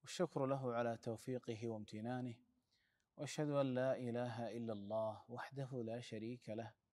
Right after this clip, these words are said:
تعظيما لشانه، وأشهد أن نبينا محمدا عبده ورسوله الداعي إلى رضوانه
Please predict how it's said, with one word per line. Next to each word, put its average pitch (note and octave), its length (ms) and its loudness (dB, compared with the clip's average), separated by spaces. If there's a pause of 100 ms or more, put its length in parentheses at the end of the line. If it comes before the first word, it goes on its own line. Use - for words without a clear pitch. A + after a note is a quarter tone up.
(600)
تعظيما C3+ 460 4
لشانه، B2 540 -2 (680)
وأشهد D#3 360 4
أن D3 260 6
نبينا A#2+ 640 4
محمدا A2+ 920 -2
عبده C3+ 460 0
ورسوله A#2 920 -2 (680)
الداعي C3 400 4
إلى A2 120 2
رضوانه G#2+ 680 0